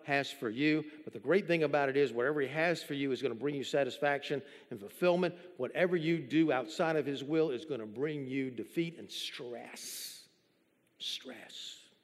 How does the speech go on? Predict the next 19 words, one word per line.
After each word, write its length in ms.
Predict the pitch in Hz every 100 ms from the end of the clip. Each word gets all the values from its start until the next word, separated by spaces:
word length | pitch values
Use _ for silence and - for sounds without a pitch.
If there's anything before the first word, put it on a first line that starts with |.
| _ _ _ _ _ _ _ - _ _ _ _ -
So 140 | 139
how 140 | 131 135
does 160 | 127
all 160 | 135 131
this 160 | 127
work? 420 | 131 151 104 - - - _ _ _ _ _ _ _ _ -
He 160 | 208
says 340 | - 180 160 139
in 60 |
First 300 | - 151 -
Corinthians 400 | 160 143 139 127 - -
one, 380 | 120 110 104 110 - _ _ _ _ _
Paul 200 | 165 156
says, 180 | 156 123
"For 160 | 143
consider 440 | 117 175 - 254 202
your 160 | 123
calling, 520 | - - 135 110 98
brethren. 360 | 104 107 120